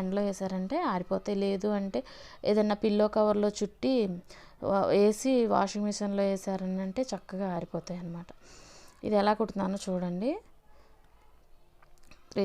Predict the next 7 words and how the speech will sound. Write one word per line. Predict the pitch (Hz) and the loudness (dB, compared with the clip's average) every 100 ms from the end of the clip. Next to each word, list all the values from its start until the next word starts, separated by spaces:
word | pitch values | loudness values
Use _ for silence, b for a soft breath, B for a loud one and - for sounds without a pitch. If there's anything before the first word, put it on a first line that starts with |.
| 190 | 0
చైన్స్ | 190 190 190 | 0 0 -2
వేసుకున్న | 185 190 185 185 | -2 -6 -4 -4
తర్వాత | 180 180 - 392 - - - - b b b b b - - - - - - 226 | -4 -4 -2 -4 -6 -20 -20 -20 b b b b b -20 -20 -20 -20 -16 -4 0
ఇవి | 240 | 2
ఉన్నాయి | 240 277 262 | 4 4 4
కదా | 208 214 196 | 2 2 2
గ్యాప్స్, | 190 202 - - | 2 0 -6 -2